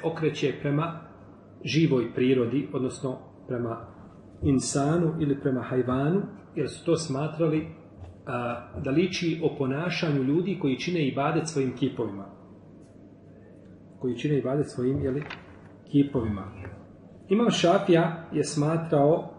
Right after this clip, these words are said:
da neće čovjek staviti ženu ispred sebe kao pregradu da klanja prema njoj, niti životinju. Što se tiče žene da klanja prema njoj, jasno je, jel čovjek može time biti iskušan,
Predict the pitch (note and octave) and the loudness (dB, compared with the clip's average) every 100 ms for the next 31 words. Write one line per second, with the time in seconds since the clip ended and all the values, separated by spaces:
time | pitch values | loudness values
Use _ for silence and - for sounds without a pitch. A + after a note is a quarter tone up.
0 | - - - - - C#3 C#3+ D3 D#3 E3+ | -20 -20 -20 -20 -6 0 0 0 0 2
1 | E3 - E3+ D3+ - E3 D3 - - D#3+ | 0 0 2 2 0 -2 0 0 4 4
2 | C3 - - A#2 D#3+ C#3 A2+ C3+ A#2+ - | 4 0 -4 -4 -2 -2 -2 -2 -2 2
3 | D3 C3 A2+ G#2+ A2 - - - A#2 C3+ | 2 2 -2 -4 -8 -12 -18 -12 -8 -4
4 | B2+ A2+ B2 A#2 B2 B2+ A#2+ - - - | -4 -4 -6 -2 0 0 -2 -8 -16 -20
5 | - - - - F3 F3 D3+ A#2 C3 C#3+ | -20 -20 -20 -2 -2 4 4 6 8 6
6 | - A#2 G2 - - - - - E3 - | 4 -4 -6 -12 -20 -20 -20 -6 -4 -2
7 | A3+ A3 G#3 E3+ - - - E3+ C3 F#3+ | -4 4 6 4 -2 -16 -8 2 6 8
8 | D#3 D#3 - - - C3 E3+ D#3+ - C#3 | 8 4 -2 -14 -8 -4 0 0 0 0
9 | D3 F#3+ F#3+ G#3+ - B2+ A#2+ C#3 B2 B2 | 2 4 4 2 2 -2 0 2 2 0
10 | - C#3+ D#3+ C#3+ A#2+ C#3+ C3 D#3 F#3 F3 | 0 0 0 -2 -2 -2 -2 -2 -2 -4
11 | - B2 B2+ C#3+ | -4 -6 -4 -4